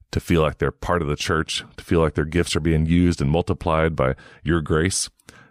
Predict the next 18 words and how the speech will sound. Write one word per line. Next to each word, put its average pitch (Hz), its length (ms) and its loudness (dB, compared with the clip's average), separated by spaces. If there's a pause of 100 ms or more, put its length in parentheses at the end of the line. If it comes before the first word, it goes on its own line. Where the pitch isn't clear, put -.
And 76 260 2
I 71 60 2
pray, 82 280 0
God, 76 340 0
that 67 200 0 (560)
that 73 380 -2
the 67 320 -2
ministries 92 640 2
that 67 140 -2
we're 82 180 2
leading 71 460 -2 (420)
would 71 380 -2 (200)
continue 78 420 2
to - 120 -2
grow 82 460 0 (100)
and 69 140 -4
to - 80 -4
flourish, 73 540 0